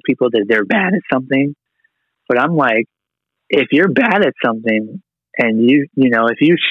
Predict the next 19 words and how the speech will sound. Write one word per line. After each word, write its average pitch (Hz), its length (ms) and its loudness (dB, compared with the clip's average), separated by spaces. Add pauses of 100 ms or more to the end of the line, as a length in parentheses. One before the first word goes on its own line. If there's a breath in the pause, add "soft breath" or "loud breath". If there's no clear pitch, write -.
show 139 180 2
that 131 120 0 (100)
you're 123 200 2
like, 113 200 0
"Hey, 156 280 0 (100)
I 143 80 0
don't 202 140 2
know 180 60 2
how 165 60 0
to 151 60 -2
fucking 139 260 -4
do 156 140 2
this," 113 180 -6 (760)
to 135 80 0
me, 170 220 0
that 151 140 -2 (120)
shows 151 220 0
more 127 260 0 (180)
strength 135 320 -2